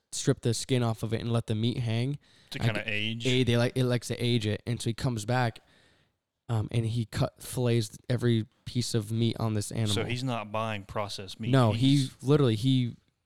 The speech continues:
Speaker 1: his f-, meat at his restaurant comes f-, literally from the
Speaker 2: Hmm.
Speaker 1: his back door, and so he, um,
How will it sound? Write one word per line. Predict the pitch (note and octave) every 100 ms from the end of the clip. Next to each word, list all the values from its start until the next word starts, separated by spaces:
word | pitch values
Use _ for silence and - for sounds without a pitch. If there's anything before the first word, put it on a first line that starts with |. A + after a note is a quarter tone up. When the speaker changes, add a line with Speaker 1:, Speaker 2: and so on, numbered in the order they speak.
| _ _ _ _ _
Speaker 1:
his | C#3+ C#3 B2+
f-, | A#2+ - - -
meat | C3 C3 B2+
at | B2
his | A#2 G#2+
restaurant | A#2+ - C#3 B2+
comes | - A#2 A#2
f-, | - - -
literally | A#2+ A#2 A2+ G#2+
from | A#2 G#2+
the | G#2+ G2+ G2+ A2+ _ -
Speaker 2:
Hmm. | A2 - -
Speaker 1:
his | A#2+
back | A2+ G#2+ -
door, | G#2+ - A#2 _ _ _ _
and | - B2
so | - C3+ B2 A2 - _ _ _
he, | - B2
um, | A#2 A2+ G#2+